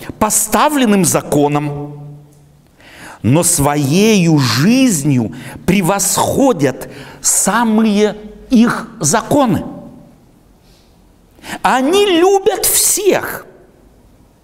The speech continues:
но всеми бывают преследуемы. Их не знают, хм, но не зная осуждают. Их умерщвляют, но они благословляют.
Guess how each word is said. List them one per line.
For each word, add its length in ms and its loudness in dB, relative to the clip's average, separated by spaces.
но 160 4
всеми 500 0
бывают 460 0
преследуемы. 720 0
Их 260 4
не 180 4
знают, 800 0
хм, 220 0
но 180 4
не 140 2
зная 460 2
осуждают. 920 -4
Их 200 2
умерщвляют, 1200 2
но 320 4
они 400 0
благословляют. 1080 -2